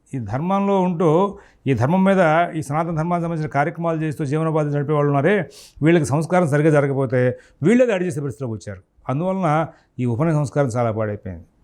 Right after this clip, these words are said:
"ఆ, ఏమిట్లే" అనుకుంటూ ఉంటారు. అలా కాదు. అలాగే ఆ, ఉపనయనం అనుకోగానే మరి గాయత్రి అనుష్ఠానం చేయమని చెప్పా కదండి. చక్కగా స్పష్టంగా మొత్తం అంతా కార్యక్రమం చేయించగలిగినటువంటి పండితుడు ఎవరున్నాడో వెతుక్కుని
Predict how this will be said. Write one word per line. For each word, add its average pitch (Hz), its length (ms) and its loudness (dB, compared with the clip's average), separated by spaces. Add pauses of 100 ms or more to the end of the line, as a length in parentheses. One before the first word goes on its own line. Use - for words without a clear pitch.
"ఆ, 147 120 2
ఏమిట్లే" 143 400 0
అనుకుంటూ 123 300 -4
ఉంటారు. 98 240 -10 (500)
అలా 101 100 -6
కాదు. 98 260 -6 (720)
అలాగే 151 500 0 (640)
ఆ, 110 360 -2
ఉపనయనం 151 420 2
అనుకోగానే 143 760 2 (540)
మరి 110 440 0
గాయత్రి 131 320 2
అనుష్ఠానం 135 360 -2
చేయమని 127 180 0
చెప్పా 123 180 0
కదండి. 120 340 0 (420)
చక్కగా 139 800 0 (240)
స్పష్టంగా 151 720 -2
మొత్తం 143 280 2
అంతా 143 140 4
కార్యక్రమం 135 440 0
చేయించగలిగినటువంటి 123 840 -2
పండితుడు 131 360 2
ఎవరున్నాడో 131 340 4
వెతుక్కుని 113 500 0